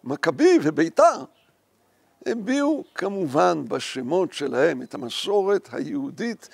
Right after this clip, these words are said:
של המאבק היהודי שלנו. על מה נאבקו המכבים? על ייחודם של היהודים ועל יכולתם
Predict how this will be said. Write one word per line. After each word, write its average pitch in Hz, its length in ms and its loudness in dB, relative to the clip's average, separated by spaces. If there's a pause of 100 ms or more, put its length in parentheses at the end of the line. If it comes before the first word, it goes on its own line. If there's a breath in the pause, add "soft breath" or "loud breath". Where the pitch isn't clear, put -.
(200 loud breath)
של 214 360 2
המאבק 185 600 2
היהודי 208 380 -4
שלנו. 214 360 -2 (500)
על 151 100 -6
מה 269 140 2
נאבקו 277 320 4
המכבים? - 360 -4 (920 soft breath)
על 220 140 0
ייחודם 226 600 2
של 220 160 2
היהודים 226 580 0
ועל 214 180 6
יכולתם 202 720 0